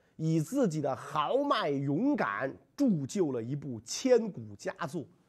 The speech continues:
最开始这部书没有名字，之前所有的史书都叫《史记》。据说这个司马迁呢，给东方朔看过这个书稿，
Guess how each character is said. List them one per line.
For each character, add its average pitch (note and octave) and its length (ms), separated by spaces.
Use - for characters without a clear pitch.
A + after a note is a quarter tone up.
最 E4+ 240
开 D4+ 180
始 E3+ 240
这 F#3 100
部 E3 180
书 G#3 200
没 F3+ 100
有 F3 120
名 B2 280
字， F3+ 140
之 D#4+ 280
前 A#3 340
所 A3 340
有 E3+ 220
的 D3+ 100
史 A#2 280
书 E3 260
都 C#4+ 240
叫 G#3+ 180
《史 G#2 460
记》。 G3 240
据 D#4 340
说 C#4 320
这 A3+ 220
个 D3+ 180
司 - 240
马 C#3+ 240
迁 F#3 240
呢， D3 180
给 C#3+ 320
东 C#4 260
方 C4 260
朔 G#3 300
看 D#3+ 340
过 A#2+ 160
这 A#2 80
个 A2+ 60
书 E3+ 240
稿， A2 340